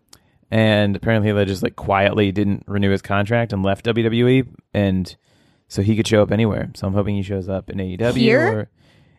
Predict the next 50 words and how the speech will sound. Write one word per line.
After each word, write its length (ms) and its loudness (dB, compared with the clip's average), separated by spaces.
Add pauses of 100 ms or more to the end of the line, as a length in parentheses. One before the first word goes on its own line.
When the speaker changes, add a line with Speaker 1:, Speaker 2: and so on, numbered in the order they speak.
(640)
Speaker 1:
oh 80 2
my 100 0
God. 300 -2 (180)
<laughs> 120 -20 (720)
Oh 40 0
Speaker 2:
Oh 20 2
Speaker 1:
my 140 6
Speaker 2:
my 40 4
Speaker 1:
God. 300 4
Speaker 2:
God. 0 -
Speaker 1:
Cesaro's 380 4
at 80 -2
the 60 -2
door. 340 2 (500)
<laughs> 80 -12 (1120)
Oh 140 -4
my 120 0
God. 240 0
Speaker 2:
He 100 2
could 180 -2
show 260 4
up 100 0
anywhere. 420 -2
Speaker 1:
He 80 -6
could 100 -6
show 100 2
up 60 0
anywhere. 460 0 (680)
Speaker 2:
Your 200 0
office, 560 0
your 140 -2
home, 580 0
Speaker 1:
He 60 -6
might 120 0
Speaker 2:
your 80 2
Speaker 1:
start, 120 -6
Speaker 2:
schools. 500 2
Speaker 1:
he 100 -6
could 180 -6
start 300 -4 (140)
taking 260 0
improv 380 -4
classes. 280 -12
Speaker 2:
He 80 2
could 140 0
be 120 0
behind 420 0
you 120 0
right 300 2
now. 540 -2